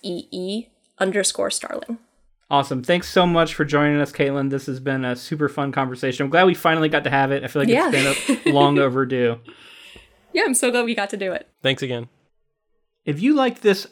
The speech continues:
Speaker 2: episode, please let us know in the form of a rating and review on whatever podcast app you use. Super helpful to us, helps us get the word out, uh, and we appreciate it very much.
Speaker 3: If you wanted to help support the podcast in another way, we do have a Patreon.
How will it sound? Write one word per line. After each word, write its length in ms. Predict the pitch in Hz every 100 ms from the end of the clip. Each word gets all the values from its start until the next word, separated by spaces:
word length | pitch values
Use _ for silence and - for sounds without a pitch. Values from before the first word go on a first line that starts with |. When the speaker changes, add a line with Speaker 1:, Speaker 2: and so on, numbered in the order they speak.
| -
Speaker 2:
episode, 640 | 160 143 - 120 117 117
please 240 | - 214 190
let 100 | 180
us 120 | 151
know 80 | 139
in 40 |
the 60 | 127
form 180 | 135 135
of 100 | 127
a 60 | 123
rating 460 | 139 165 180 170
and 200 | 147 147
review 420 | 135 127 143 143 143
on 160 | 127
whatever 320 | 123 139 151 147
podcast 540 | 151 135 147 135 -
app 240 | 131 131
you 80 | 131
use. 580 | 123 135 143 143 135 - - - _
Super 320 | - 214 190
helpful 280 | 170 160 160
to 60 | 151
us, 340 | 147 147 147
helps 220 | 139 135
us 100 | 139 -
get 160 | 127
the 80 | 127
word 300 | 127 127 127
out, 360 | 127 123 113 - - - _
uh, 40 | 131 120 117 113
and 140 | 123
we 140 | 135 135 131 - -
appreciate 460 | - 156 139 123 101
it 80 | 113
very 240 | 110 107
much. 380 | - - - - _
Speaker 3:
If 120 | 113
you 80 | 135
wanted 220 | 135 135
to 180 | 127 120
help 220 | 117 123 -
support 280 | - 127
the 60 | 113
podcast 460 | 123 120 123 120 123
in 80 | 113
another 260 | 120 127
way, 120 | 135
we 140 | 135 127
do 160 | 123
have 120 | 120 117
a 40 |
Patreon. 640 | - 123 - 135 143 156